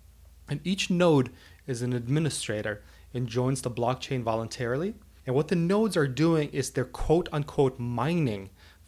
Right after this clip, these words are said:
for cryptocurrencies. What they're really doing is they're solving computational puzzles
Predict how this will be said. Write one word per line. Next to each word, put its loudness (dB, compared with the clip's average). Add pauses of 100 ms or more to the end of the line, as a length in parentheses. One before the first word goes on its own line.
for -2
cryptocurrencies. -4 (380)
What -4
they're 0
really 0
doing 0
is -8
they're -4
solving 0
computational -4
puzzles 0